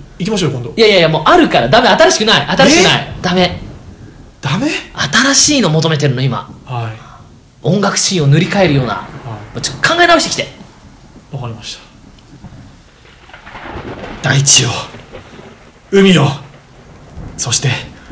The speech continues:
Speaker 1: 生きているすべてのみんな、このオラに、ほんのちょっとずつだけ、意見を分けてくれ。
Speaker 2: そして数日後。
Speaker 1: プロデューサー。
Speaker 2: おう。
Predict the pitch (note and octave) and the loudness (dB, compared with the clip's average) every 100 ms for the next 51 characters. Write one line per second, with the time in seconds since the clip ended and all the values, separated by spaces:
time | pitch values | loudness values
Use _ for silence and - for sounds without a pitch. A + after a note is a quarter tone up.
0 | - - - - E3+ - - D3 C#3 C#3 | -16 -14 -12 -2 0 0 2 4 4 4
1 | F#3 D#3+ D3 D3+ D3+ C3+ - - - _ | 2 4 2 2 2 0 -4 -14 -20 _
2 | - _ _ - - _ _ - - C3 | -20 _ _ -20 -20 _ _ -18 -8 -4
3 | B2+ C#3+ C3+ C#3 C#3 - - - _ - | 0 2 4 4 4 0 -14 -20 _ -18
4 | - - - G3 B3+ B3 C4+ C4 A#3+ A3+ | -16 -14 0 2 2 2 2 2 0 0
5 | A3+ F#3+ C#3 - - - - - _ - | 2 2 0 -4 -18 -20 -20 -20 _ -4
6 | E4 - C#4+ A3+ B3+ D4+ D4+ B3 G3 E3 | 0 4 6 6 6 6 4 4 4 2
7 | - - - _ _ _ _ _ - - | -2 -12 -20 _ _ _ _ _ -20 -20
8 | - - - - - - - - - - | -20 -20 -20 -20 -20 -20 -20 -20 -20 -14
9 | - D3+ D#3 - F#3+ F#3 - - B2+ A2+ | -4 -2 -2 -2 -4 -4 -8 -2 -2 -2
10 | B2 A#2+ A#2 A#2 - - - - - - | -6 -4 -4 -6 -14 -20 -20 -20 -20 -20
11 | - - - _ _ _ - - _ _ | -20 -20 -20 _ _ _ -20 -20 _ _
12 | - - - C3+ C3 - A2+ - - - | -20 -14 -4 -2 0 -4 -8 -12 -20 -8
13 | - E3 C#3 | 0 0 0